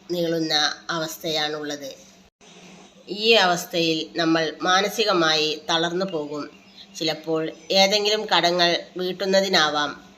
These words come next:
അല്ലെങ്കിൽ മക്കളുടെ കല്യാണ ആവശ്യത്തിനാവാം, അല്ലെങ്കിൽ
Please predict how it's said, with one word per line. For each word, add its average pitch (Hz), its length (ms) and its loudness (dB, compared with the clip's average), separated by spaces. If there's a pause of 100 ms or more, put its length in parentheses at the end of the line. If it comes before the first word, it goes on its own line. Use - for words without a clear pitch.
(260)
അല്ലെങ്കിൽ 160 640 2 (1300)
മക്കളുടെ 196 880 2
കല്യാണ 196 420 4
ആവശ്യത്തിനാവാം, 160 1040 -2 (400)
അല്ലെങ്കിൽ 160 640 -2